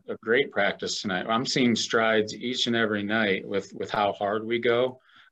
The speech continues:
Um, just because we play matchup zones doesn't mean we <laughs> don't go hard in, in practice. And, and if our, you know, J V team makes a shot,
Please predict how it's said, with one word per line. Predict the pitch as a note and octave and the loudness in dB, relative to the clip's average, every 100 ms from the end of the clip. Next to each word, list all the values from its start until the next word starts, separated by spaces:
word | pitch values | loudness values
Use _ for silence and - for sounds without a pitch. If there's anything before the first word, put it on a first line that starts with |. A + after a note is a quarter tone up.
| A2+ | -4
Um, | G#2+ G2+ G2 G#2 - | -2 0 -2 -6 -4
just | B2+ - | -2 -2
because | C#3 D3 | 2 2
we | C3 B2 | 4 2
play | C#3 | 2
matchup | B2 A#2+ A#2 A#2+ A2+ | 4 2 2 4 4
zones | A#2 A#2+ A2+ | 4 2 4
doesn't | A2+ A2 A2+ | 4 4 2
mean | A2 | 0
we | A2 G#2+ - G#3+ - | 2 2 2 0 -2
<laughs> | - | -4
don't | C3+ B2 | 0 2
go | B2+ A#2+ | 6 6
hard | B2 A#2+ A#2+ | 6 6 6
in, | A2+ A2 A2 - | 6 4 2 0
in | A2 A2+ A2 G#2 - _ _ | 0 2 2 -2 -8 _ _
practice. | B2+ B2 A#2+ G2+ F#2+ - | 0 2 2 0 0 -4
And, | G2+ G#2+ A2 | -4 -4 -2
and | A2 | -2
if | A2 A#2 | 0 4
our, | A#2+ A#2 A2 _ _ _ _ _ _ _ | 4 4 0 _ _ _ _ _ _ _
you | A2 | -4
know, | G#2+ | -2
J | G#2+ B2+ | 2 4
V | B2 B2 | 4 2
team | B2 C3 B2 A#2 | 2 2 4 4
makes | A#2+ A#2 A2 | 2 2 2
a | |
shot, | G#2 C#3+ C3 A2 G#2+ | 2 2 2 2 0